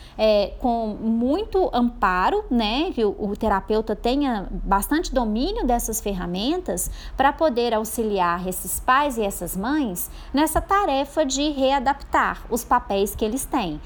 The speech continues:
de readaptar o comportamento, de readaptar a identidade que eles têm, é, em torno de si mesmo, de si mesmos, enquanto pai, enquanto mãe.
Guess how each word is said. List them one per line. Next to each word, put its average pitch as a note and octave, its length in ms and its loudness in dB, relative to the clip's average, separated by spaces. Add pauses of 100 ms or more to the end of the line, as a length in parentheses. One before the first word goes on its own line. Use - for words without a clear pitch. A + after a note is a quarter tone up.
(220)
de G#3 120 2
readaptar G#3+ 720 4
o G3 40 -4
comportamento, C4 1080 -2
de A3 120 -4
readaptar G#3+ 960 0
a F#3+ 40 0
identidade A#3 840 0
que - 100 -6
eles A3+ 220 -4
têm, G#3+ 340 -2 (300)
é, G3+ 140 4
em G#3+ 160 0
torno G#3 340 2
de F#3+ 120 0
si A3+ 160 -2
mesmo, G#3+ 580 -2 (220)
de G3+ 180 -2
si A3 180 -4
mesmos, G#3+ 600 -2
enquanto B3+ 420 0
pai, G3 440 2
enquanto A#3 480 -2
mãe. F3+ 340 -2